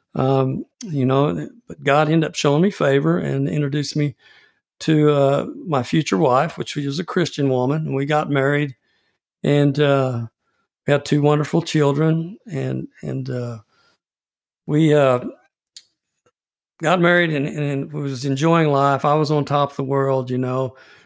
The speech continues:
but Jesus was still on the back burner, and, uh, my addictions and, uh, all my hurts carried over into this relationship, just like it did in, in the past. And, uh, I ended up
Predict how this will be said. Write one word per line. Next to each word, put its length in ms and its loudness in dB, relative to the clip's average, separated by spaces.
but 320 0
Jesus 440 0
was 140 -6
still 300 2
on 120 2
the 80 2
back 300 0
burner, 500 0
and, 380 2
uh, 440 0
my 200 2
addictions 640 0
and, 140 2
uh, 280 -8
all 220 4
my 200 2
hurts 500 0
carried 320 0
over 260 2
into 220 0
this 280 -4
relationship, 800 -2
just 220 -4
like 180 2
it 100 -4
did 220 0
in, 180 0
in 140 0
the 80 0
past. 640 -2
And, 340 2
uh, 200 2
I 100 4
ended 240 2
up 240 0